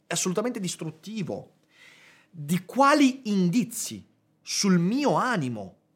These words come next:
lascio tracce con le parole che uso? Il mio linguaggio è una serie di indizi su come io sono costruito, storicamente, psicologicamente, personalmente,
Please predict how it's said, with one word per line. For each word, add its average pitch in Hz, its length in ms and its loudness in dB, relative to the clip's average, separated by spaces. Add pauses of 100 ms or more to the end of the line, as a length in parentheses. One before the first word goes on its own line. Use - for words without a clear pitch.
lascio 139 440 -2
tracce - 640 -12 (220)
con 151 240 -2
le 147 120 0
parole 120 460 -4
che 120 160 -12
uso? 101 580 -14 (1600)
Il 156 220 -2
mio 208 180 2
linguaggio 165 960 -4 (280)
è 120 340 0 (240)
una 135 220 -8
serie 143 340 -2
di 113 200 -14
indizi 185 680 -6 (260)
su - 320 -12
come 208 360 0
io 185 180 -2
sono 180 420 -6
costruito, 131 840 -14 (260)
storicamente, 135 880 -6
psicologicamente, 123 880 -8
personalmente, 147 760 -6